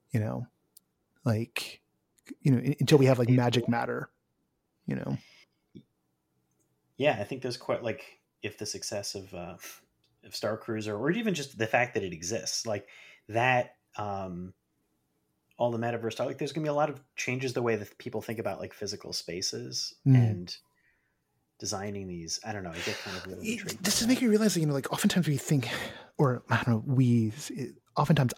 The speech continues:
Speaker 1: I find myself thinking about something like Star Cruiser or something like the metaverse or something like N F Ts as, like, a teleological endpoint, which is such a mistake,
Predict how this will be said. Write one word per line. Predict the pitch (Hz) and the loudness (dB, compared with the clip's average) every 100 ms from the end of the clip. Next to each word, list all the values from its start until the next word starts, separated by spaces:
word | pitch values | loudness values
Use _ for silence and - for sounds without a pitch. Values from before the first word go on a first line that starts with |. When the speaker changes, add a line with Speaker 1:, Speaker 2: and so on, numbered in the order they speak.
| - | 2
Speaker 1:
I | 143 135 | 6 6
find | 139 120 | 6 4
myself | 113 110 - 117 110 110 - - - - _ _ | 2 0 -2 -2 -4 -6 -10 -20 -20 -20 _ _
thinking | - - 120 131 123 | -4 0 0 2 2
about | 117 117 - | 2 -2 -2
something | - 123 | 2 2
like | 117 | 2
Star | - 120 | 0 0
Cruiser | - 120 127 120 120 | 0 0 0 -2 -2
or | 123 | -2
something | 131 | 0
like | 117 - | 0 2
the | |
metaverse | 117 117 117 117 - | 0 0 -2 -4 -4
or | |
something | 117 123 | -2 0
like | 113 - | 0 0
N | |
F | 113 | -2
Ts | - 120 117 117 113 - - | -2 -2 0 0 -2 -6 -2
as, | 113 110 110 - | 0 0 0 0
like, | 123 113 - - - - _ _ | 0 -2 -10 -18 -20 -20 _ _
a | - | -2
teleological | - 139 123 117 113 123 127 | 4 6 6 6 2 -2 0
endpoint, | 127 113 - 127 - - _ _ | 2 2 0 -6 -8 -14 _ _
which | 135 143 | 4 6
is | 139 | 6
such | 156 | 6
a | |
mistake, | 123 - - - - | 4 2 -2 -4 -8